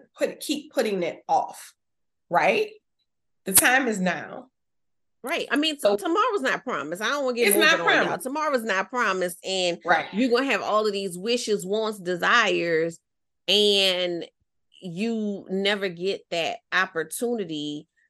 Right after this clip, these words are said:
Speaker 2: because you didn't take the opportunity, but you, you found a way to work those extra hours. You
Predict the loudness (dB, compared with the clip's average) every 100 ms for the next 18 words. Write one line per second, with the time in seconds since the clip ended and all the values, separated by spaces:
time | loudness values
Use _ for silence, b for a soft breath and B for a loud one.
0 | -4 2 2 2 0 -2 -4 -8 -6 -6
1 | -6 -4 -4 -6 -12 -8 -6 -6 -8 -10
2 | -10 b b -6 4 6 6 4 -4 -4
3 | 0 -2 -2 0 0 2 2 4 4 2
4 | 4 4 2 0 -4 -4 0 0 0 0
5 | -2 -2 -4 -2 -4 -4 -6 0 2 2
6 | 0 -4